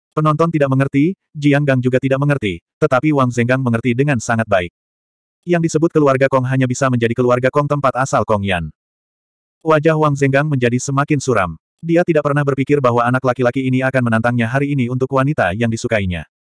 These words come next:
"Bagaimana dengan yang kedua?" Suara Wang Zenggang dingin, wajahnya suram seolah bisa meneteskan air. Dia menggertakkan giginya dan bertanya. "Yang kedua bahkan lebih sederhana,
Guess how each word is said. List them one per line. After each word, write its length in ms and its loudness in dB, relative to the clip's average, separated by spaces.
"Bagaimana 400 2
dengan 320 0
yang 80 0
kedua?" 560 0
Suara 320 2
Wang 160 2
Zenggang 240 0
dingin, 400 -2
wajahnya 400 2
suram 240 0
seolah 240 0
bisa 240 -2
meneteskan 560 -2
air. 240 -6
Dia 240 0
menggertakkan 560 0
giginya 400 0
dan 240 0
bertanya. 480 -2
"Yang 320 0
kedua 160 4
bahkan 240 0
lebih 240 0
sederhana, 480 -2